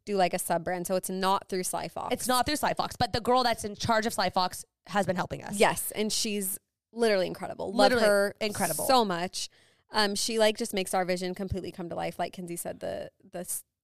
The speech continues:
Speaker 1: the quality is, like, unmatched.
Speaker 2: And they are so cute. That there's something for everyone. We did crop tops. We did oversized tees. We did a
Speaker 1: A
Speaker 2: tank
Speaker 1: cute little
Speaker 2: top.
Speaker 1: tank.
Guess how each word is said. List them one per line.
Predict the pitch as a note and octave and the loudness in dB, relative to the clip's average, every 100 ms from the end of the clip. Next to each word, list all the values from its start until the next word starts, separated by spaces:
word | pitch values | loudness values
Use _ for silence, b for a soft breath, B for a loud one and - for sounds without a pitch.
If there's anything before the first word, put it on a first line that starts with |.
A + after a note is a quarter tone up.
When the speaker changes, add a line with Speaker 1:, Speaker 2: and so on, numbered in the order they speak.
| - | -6
Speaker 1:
the | F3 - - | -4 -4 -8
quality | - F#3+ F#3 F#3+ G3 G3 - | -8 -4 -2 -2 -4 -6 -6
is, | F3 F3+ | -6 -8
like, | - - | -10 -10
unmatched. | F#3 D#3 - D3+ G3 - - B B _ - | -10 -10 -12 -12 -12 -10 -12 B B _ -4
Speaker 2:
And | A3 G3+ G3 G3 F#3+ - | -2 0 -2 -2 -4 -2
they | G3+ F#3+ | 0 2
are | A3+ | 0
so | - F#3 F#3 | 0 0 0
cute. | - E3 D#3+ - _ _ - | 0 0 0 -2 _ _ -2
That | G#3+ | 2
there's | G3+ G#3 | 2 2
something | G3+ G#3 B3+ | 0 0 -2
for | C#4+ - | -2 0
everyone. | G3+ G3+ G3 G3 G3 | 0 2 4 4 2
We | F#3 | 0
did | E3+ | -2
crop | - A#3+ A#3+ | 0 0 0
tops. | - A3 - | 0 0 0
We | F3 | -4
did | - | 0
oversized | A3 A3+ A3+ G#3 G3+ - | 2 2 0 -2 -2 -6
tees. | G3+ E3 E3 | -4 -4 -2
We | E3+ F3 | -4 0
did | E3 E3 | 2 2
a | - | 0
Speaker 1:
A | |
Speaker 2:
tank | - B3 | -2 -4
Speaker 1:
cute | - A3 | -2 2
little | G3+ | 4
Speaker 2:
top. | F#3 - | 4 2
Speaker 1:
tank. | G3+ F#3 F#3 | -4 -4 -4